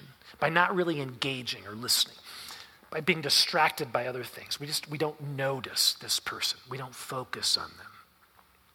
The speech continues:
Another way we close our heart is by turning against. Not turning away.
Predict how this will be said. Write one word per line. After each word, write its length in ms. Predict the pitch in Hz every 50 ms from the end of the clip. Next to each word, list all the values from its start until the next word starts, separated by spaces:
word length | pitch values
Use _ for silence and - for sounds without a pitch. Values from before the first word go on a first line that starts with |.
| _ _ _ _ _ - _ _ - _ - - - _ -
Another 340 | 180 175 190 247 277 320
way 140 | 294 262 226
we 140 | 202 175 151
close 320 | - - - 135 123 110
our 80 | 120 117
heart 260 | 104 107 101 127 - - - - - - - - _
is 140 | - 165 143
by 140 | - 151 151
turning 460 | - - - 147 143 139 139 139 143 -
against. 880 | 135 131 117 110 - 175 - 110 87 - - - - - - - - - - - - - _ _ - - - - - - - - - - - - -
Not 160 | 156 - -
turning 260 | - 262 247 208 165
away. 640 | 135 120 123 170 190 123 101 104 123 185 233 233